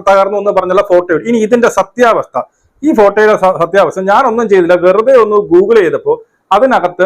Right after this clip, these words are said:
അത് ഇവിടെ കൊടുക്കാം. ആ, പിന്നെ six ഐ എ എഫ്, ആ, personal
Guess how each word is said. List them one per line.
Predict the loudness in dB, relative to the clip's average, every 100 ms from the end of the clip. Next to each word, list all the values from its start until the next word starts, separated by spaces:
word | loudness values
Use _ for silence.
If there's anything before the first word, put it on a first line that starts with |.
| 0
അത് | 0
ഇവിടെ | 2 0
കൊടുക്കാം. | 0 -2 -4 -6 _ _ _ _ _ -20 -4
ആ, | 0 2
പിന്നെ | 0 0 -2
six | -4 -4 -4 -4 -16 _ _ -4
ഐ | -2 2
എ | 2 2
എഫ്, | 2
ആ, | 2 2 2 -2 -4 -6 -2
personal | -2 -2 -4